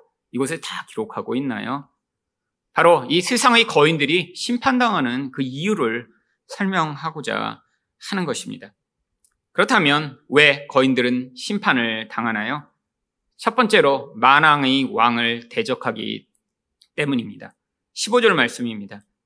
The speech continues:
블레셋 사람이 다시 이스라엘을 치거늘 다윗이 그의 부하들과 함께 내려가서 블레셋 사람과 싸우더니 다윗이 피곤하매.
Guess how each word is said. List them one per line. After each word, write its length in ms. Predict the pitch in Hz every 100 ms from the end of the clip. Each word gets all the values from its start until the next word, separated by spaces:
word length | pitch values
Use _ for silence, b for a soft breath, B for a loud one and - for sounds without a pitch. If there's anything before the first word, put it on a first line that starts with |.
| _ _ _ _ _ _
블레셋 280 | - 160 185
사람이 360 | 185 208 190 208
다시 400 | 170 160 165 156
이스라엘을 640 | 135 - 151 135 123 123
치거늘 640 | 120 - 127 120 117 117 _ _ _ _ _
다윗이 360 | - 143 156 196
그의 220 | 185 185
부하들과 440 | 180 156 151 151
함께 300 | 151 226 220
내려가서 720 | 202 165 113 110 - 131 127 _ _
블레셋 340 | 120 120 135
사람과 680 | 123 - 135 123 113 113 113
싸우더니 800 | 117 - 143 117 110 110 113 110 _ _ _ -
다윗이 480 | 110 107 - 107
피곤하매. 640 | - - 151 123 101 104 110